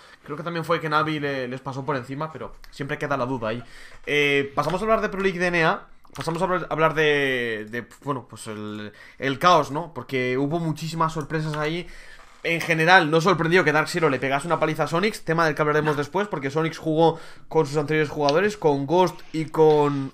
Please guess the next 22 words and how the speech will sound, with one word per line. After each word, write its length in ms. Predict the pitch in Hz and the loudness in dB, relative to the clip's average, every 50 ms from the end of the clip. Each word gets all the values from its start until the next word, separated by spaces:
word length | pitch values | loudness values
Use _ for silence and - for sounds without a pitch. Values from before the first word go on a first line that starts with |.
| - - | -14 -14
¿cómo 160 | - 151 175 | -10 -10 -8
se 80 | 175 170 | -6 -4
llamaba 220 | 143 139 139 131 | -2 0 0 2
el 60 | 135 | 0
otro 140 | 143 135 123 | 0 -2 -4
que 60 | 123 | -8
se 80 | 127 127 | -10 -10
fue 140 | - 127 117 | -10 -8 -6
de, 400 | 120 120 117 113 107 - - - - - - - | -6 -6 -6 -6 -8 -10 -14 -18 -20 -20 -20 -12
de 80 | - 120 | -12 -8
Sonix? 280 | - 175 180 151 - - | -8 -6 -6 -6 -6 -4
No 60 | 147 | -4
me 60 | 151 | -4
acuerdo. 460 | 131 - - 151 165 165 139 123 117 - - - - - - - - - | -4 -4 0 0 2 2 0 -2 -6 -14 -20 -20 -20 -20 -18 -18 -16 -10
Em, 840 | - 131 131 127 123 123 123 120 117 117 117 113 113 113 110 107 104 104 - - _ - | -6 -4 -2 -2 -2 -2 -2 -4 -4 -6 -8 -10 -12 -12 -12 -14 -14 -16 -18 -20 _ -10
lo 100 | 123 127 | -6 -2
tengo 140 | 123 156 165 | 2 2 4
por 120 | 160 165 156 | 6 6 4
ahí 120 | 147 147 | 4 4
apuntado, 380 | 135 127 127 127 117 127 123 113 | 0 -2 -4 -4 -2 -2 -2 0
pero 100 | 131 143 | 0 0
bueno, 200 | 139 120 98 | 0 -2 -4